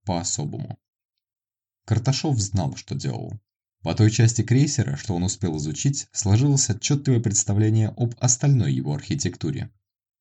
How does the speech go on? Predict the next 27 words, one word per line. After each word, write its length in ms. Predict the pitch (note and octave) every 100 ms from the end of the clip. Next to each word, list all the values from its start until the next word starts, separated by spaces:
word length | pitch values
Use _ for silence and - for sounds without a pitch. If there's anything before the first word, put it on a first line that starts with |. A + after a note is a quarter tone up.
| _ _ _ _ _ _ _ -
«У 100 | F2
тебя 280 | A#2 A#2+
фонарь 320 | A#2+ B2 A#2+ G2+
есть, 320 | G#2+ C#3 -
Варламова?» 580 | F#2 G2+ F#2 D2+ F#2+ G2+ _ _ _ _ _ _ _ -
«Это 180 | F2+ G2+
хорошо, 540 | G2+ G2+ - D#2+ G2 _ _
приготовь. 580 | F#2+ F2+ F2+ D2+ - - _ _ _ _ _ _
Возможно, 460 | F#2 G#2+ D3+ C#3
кое-где 360 | C#3 C#3 B2+ B2+
не 80 | B2
слишком 360 | - A#2+ -
светло 380 | A#2 A#2 A2 F#2
будет. 340 | D#2 - - - _ _ _ -
Имей 280 | F2 B2+
в 40 | C#3
виду, 200 | D3 D3+
кстати, 500 | C#3+ F2 D2 C#2 G2+ -
на 100 | F#2
кораблях 500 | F2 A2 A#2 C3 - _
чёртовы 540 | - B2+ A2+ G2 F2+
уймы 340 | F2+ F#2+ D#2+ D#2
всяких 420 | - G#2+ G2+ -
торчащих 640 | F#2+ F#2 - G2+ G2 G2
железок, 560 | F2+ E2 G2 B2+ G2+ G2
высоких 480 | D#2+ - D2+ D2 -
порогов, 520 | D#2+ G2 A#2+ A2+ G#2